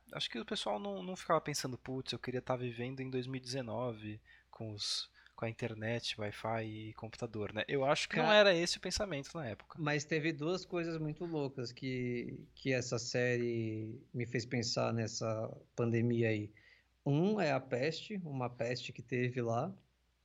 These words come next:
Speaker 2: que ia e voltava, assim,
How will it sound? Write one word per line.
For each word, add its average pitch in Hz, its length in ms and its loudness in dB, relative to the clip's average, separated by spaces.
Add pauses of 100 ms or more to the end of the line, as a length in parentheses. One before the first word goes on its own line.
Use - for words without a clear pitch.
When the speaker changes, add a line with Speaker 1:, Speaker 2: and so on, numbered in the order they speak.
(680)
Speaker 2:
que 117 600 0
ia 143 260 6
e 135 100 6
voltava, 123 560 2
assim, 139 340 -6